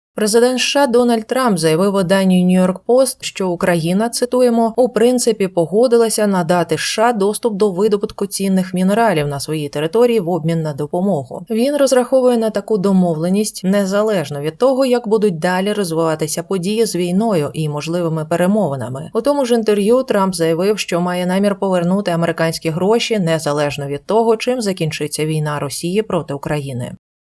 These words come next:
За оцінками Міністерства оборони Південної Кореї, Північна Корея направила близько двохсот одиниць далекобійної артилерії до Росії та, ймовірно, надішле ще більше військ і зброї на підтримку війни проти України.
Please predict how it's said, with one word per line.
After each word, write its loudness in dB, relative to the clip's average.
За 0
оцінками 0
Міністерства 2
оборони 2
Південної 2
Кореї, 0
Північна 2
Корея 2
направила 0
близько -2
двохсот -2
одиниць 2
далекобійної 0
артилерії 0
до 0
Росії -2
та, 0
ймовірно, 2
надішле 0
ще -2
більше -4
військ -4
і -4
зброї 0
на 0
підтримку 0
війни -2
проти -2
України. -6